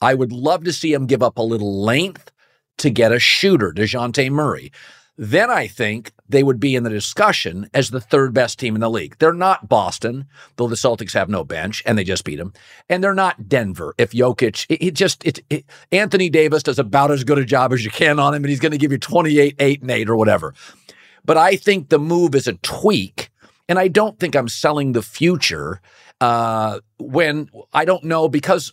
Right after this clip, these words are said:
of the way the N F L draft works, I get twenty-three-year-olds. In the N B A, I get nineteen-year-olds. Who knows what they become? I have a much greater sense of a first-round N F L pick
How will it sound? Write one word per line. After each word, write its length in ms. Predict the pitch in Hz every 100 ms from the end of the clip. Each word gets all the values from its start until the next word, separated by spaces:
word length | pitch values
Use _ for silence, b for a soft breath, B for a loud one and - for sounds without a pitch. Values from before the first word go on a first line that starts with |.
| -
of 80 | 139
the 100 | 135
way 120 | 147
the 120 | 120 135
N 100 | 220
F 160 | 208
L 120 | 120
draft 340 | 92 98 80 -
works, 340 | 95 131 - -
I 120 | 151
get 260 | 180 202 - -
twenty-three-year-olds. 1000 | - 185 160 202 220 151 87 64 - -
In 120 | 120
the 140 | 139
N 140 | 180 247
B 140 | 165
A, 80 | 151
I 60 | 160
get 160 | 156
nineteen-year-olds. 920 | 185 190 - 262 302 175 101 - 165
Who 260 | - 240 294
knows 420 | 269 285 320 311
what 140 | 196 165
they 140 | 139
become? 320 | 131 110 113
I 40 | 143
have 100 | 160
a 60 |
much 280 | 196 277 -
greater 320 | 226 220 170
sense 540 | 139 - 196 160 113 -
of 140 | 160
a 80 | 170
first-round 540 | 180 190 147 170 160
N 120 | 170
F 140 | 175 -
L 140 | 131
pick 380 | 107 120 120